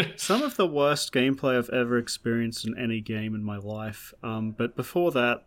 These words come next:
Speaker 2: I agree with you. Like, a lot of the time when I was using the quick save, it wasn't because I was unable to overcome the challenge. I knew I could if I kept trying. It was that it was unfun for me to do so,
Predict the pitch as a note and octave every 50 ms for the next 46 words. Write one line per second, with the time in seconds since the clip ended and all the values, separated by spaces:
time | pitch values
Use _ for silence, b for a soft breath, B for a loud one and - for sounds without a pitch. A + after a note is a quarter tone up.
0 | _ - D#3+ E3 F#3 F3+ - F#3+ G#3 A3 G#3+ G#3+ G#3 - C#3 B2+ A#2+ A#2 A2+ A2+
1 | - _ - F#3 G3 G3+ G3+ - G3+ G3+ G#3+ A#3 A#3+ C4 B3+ B3 - - - C#3+
2 | C#3 C#3+ E3 F#3 G#3 G#3+ G#3+ G3+ - - - D3+ C#3+ C#3 C#3+ C#3+ C#3+ C#3+ C#3+ C#3
3 | C3+ C3 C3 C3 C3+ C#3 C3+ C3 B2 A#2+ - - A#2 A2 - - - B2 B2+ C#3
4 | D3+ D#3 - C3+ - - D#3+ E3+ F3 - G#3+ - - - D#3 C#3+ - - C#3+ C#3
5 | C#3 C3 C3 - - - B B B B B B B B B - C3 C3 C3+ C3+
6 | - - C3+ C3+ C3 C3 C3 B2 B2+ B2+ B2 - C3 A#2+ B2 A#2+ A#2 A#2+ A#2+ -
7 | B2 A#2 A#2 A2+ A2+ G#2+ - - A#2+ A#2 A2+ A2 G#2+ A2 A2 G#2+ - - C3 C3+
8 | D#3+ F#3+ G3 E3+ D#3 - - - D3+ C#3+ C3+ C3+ C3+ - B2+ A#2+ A#2 - B2+ A#2+
9 | - - - - B2+ A#2+ B2 A#2 A2+ A2 A2 - - - - D#3 D#3+ D3+ - -
10 | E3 D#3 - - - D3 C#3 D#3 D#3 D3+ D3 - C#3+ D3 C#3+ C#3 C3 - - -
11 | C3+ C3+ C3 C3 B2+ B2 - C3 A#2+ A#2+ A#2+ A#2 A2+ A#2 G#2+ A2 A#2 A#2 A#2 A#2+
12 | - - - A2 G#2 F#2+ G2